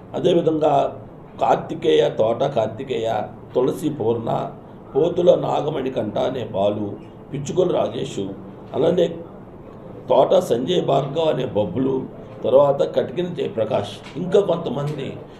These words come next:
వ్యక్తులు అక్కడ అతని పైన, అతనితో పాటు అక్కడ ఆపడానికి వచ్చినటువంటి ఇంకో వ్యక్తి పైన, తర్వాత ఈ అజయ్ యొక్క ఈ విషయం తెలుసుకున్న అజయ్ అక్క, తల్లి,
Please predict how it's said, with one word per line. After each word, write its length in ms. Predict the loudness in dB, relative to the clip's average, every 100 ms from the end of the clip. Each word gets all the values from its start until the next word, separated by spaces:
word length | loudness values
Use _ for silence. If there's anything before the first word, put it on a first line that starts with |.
| -4
వ్యక్తులు 340 | -2 0 4 4
అక్కడ 280 | 4 0
అతని 320 | 0 -2 -2 0
పైన, 440 | 0 0 -2 -4 -10 -14 -12 -6
అతనితో 380 | -2 -2 0 0
పాటు 520 | 2 0 2 -2 -2 -6 -14 -18 -18 -8
అక్కడ 220 | -4 2 4
ఆపడానికి 480 | 4 2 0 0 -4
వచ్చినటువంటి 760 | -4 -6 -4 -4 -4 -8 -8 -12 -14 -8
ఇంకో 180 | 0
వ్యక్తి 320 | 0 0 -6 -2
పైన, 460 | -2 0 -2 -4 -8 -14 -14 -4
తర్వాత 640 | 2 2 2 0 0 -4 -8 -6
ఈ 80 | -4
అజయ్ 360 | -2 2 4
యొక్క 460 | 6 4 2 -4 -4 -14 -16 -10
ఈ 40 |
విషయం 340 | -6 0 0 4
తెలుసుకున్న 460 | 2 2 -2 0
అజయ్ 540 | 0 -2 -4 -2 -2 -2 -6 -14 -18 -18 -10
అక్క, 560 | -8 -2 4 4 4 0 0
తల్లి, 460 | 0 0 -2 -4